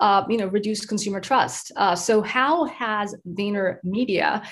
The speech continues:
been able to provide solutions to your clients in, in an environment of skepticism?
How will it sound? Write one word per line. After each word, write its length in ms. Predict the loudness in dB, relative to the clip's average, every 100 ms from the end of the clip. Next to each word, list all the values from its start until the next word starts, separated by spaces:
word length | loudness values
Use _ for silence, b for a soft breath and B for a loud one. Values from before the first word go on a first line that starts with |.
| B B
been 100 | 4
able 320 | 4 4 2
to 140 | -2 -4
provide 480 | -4 -2 0 0
solutions 560 | -2 -2 -2 -2 -4 -4
to 140 | -2
your 80 | -2
clients 800 | -4 -4 -2 0 0 0 -2 -6
in, 340 | -4 -2 -2 0
in 120 | -2
an 80 | -2
environment 800 | -4 -2 2 2 2 0 -2 -4 0
of 240 | 0 0
skepticism? 1000 | -8 -6 -8 -6 -6 -6 -6 -6 -8 -10